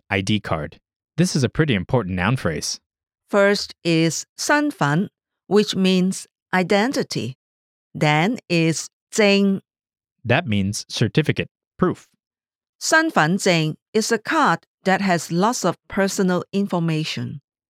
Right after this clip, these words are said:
Speaker 1: This information proves who you are.
Speaker 2: There's also a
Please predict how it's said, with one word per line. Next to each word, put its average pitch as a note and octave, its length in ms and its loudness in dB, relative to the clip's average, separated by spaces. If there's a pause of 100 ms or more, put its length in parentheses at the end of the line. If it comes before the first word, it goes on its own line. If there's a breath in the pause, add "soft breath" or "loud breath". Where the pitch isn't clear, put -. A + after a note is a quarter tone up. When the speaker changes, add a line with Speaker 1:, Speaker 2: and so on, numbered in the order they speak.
(220)
Speaker 1:
This C#3 280 0
information A2 560 0
proves A#2 340 -2
who G2+ 80 -2
you F2 180 -2
are. G#2 260 0 (1000)
Speaker 2:
There's F3+ 280 2
also F3 600 2
a D3 380 0